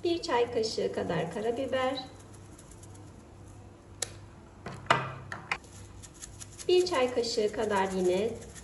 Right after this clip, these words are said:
pul biber ekliyorum. Acı olduğu için onu çok fazla eklemiyorum. Biraz kimyon ekliyorum.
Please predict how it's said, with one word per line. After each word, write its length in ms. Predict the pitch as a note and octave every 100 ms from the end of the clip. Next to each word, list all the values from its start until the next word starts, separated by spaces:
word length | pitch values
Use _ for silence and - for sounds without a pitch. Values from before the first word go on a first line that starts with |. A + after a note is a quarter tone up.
| - - - -
pul 180 | C#4+ B3+
biber 240 | G#3+ G3
ekliyorum. 640 | F3+ - - F#3 F#3 B3 -
Acı 280 | A#3 A3+ A3
olduğu 220 | G#3+ G#3
için 320 | G3+ - -
onu 200 | F#3+ F#3+
çok 260 | G3 G3+ -
fazla 340 | F#3 E3 E3+ E3
eklemiyorum. 880 | B3 B4 B4 B3+ B4 B4 A#4+ B4 A#4+ - - - - - - - - - - - - - - - - - - - - - - - - - - - - - - -
Biraz 360 | C4 G3 - -
kimyon 380 | D#4 D4+ D4+
ekliyorum. 880 | D4 C#4 - - B3 A3+ A3+ B3+ C#4+